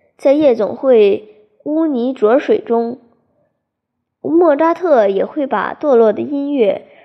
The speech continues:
视作最高的享受。莫扎特被判了死刑。我回到自己的车厢，我想着，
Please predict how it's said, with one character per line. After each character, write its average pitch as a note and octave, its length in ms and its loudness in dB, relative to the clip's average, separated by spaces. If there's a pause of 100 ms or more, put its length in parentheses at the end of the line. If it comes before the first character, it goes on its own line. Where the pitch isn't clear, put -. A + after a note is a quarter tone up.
视 A#3+ 240 -4
作 A3+ 280 2
最 C4 220 -6
高 C#4+ 200 -2
的 C#4+ 100 0
享 - 280 -10
受。 - 300 -2 (680)
莫 C4+ 160 0
扎 C4+ 180 2
特 A#3+ 340 0
被 G3+ 140 -4
判 B3+ 240 -8
了 G#3+ 80 -4
死 - 260 -16
刑。 F#3 480 -12 (800)
我 G3+ 320 4
回 G#3+ 200 -4
到 C4 160 -2
自 C4 160 -8
己 G#3+ 140 -12
的 G#3+ 100 -10
车 C4+ 240 -6
厢， C#4 400 -6 (600)
我 G3+ 140 0
想 - 300 -4
着， G#2 240 -8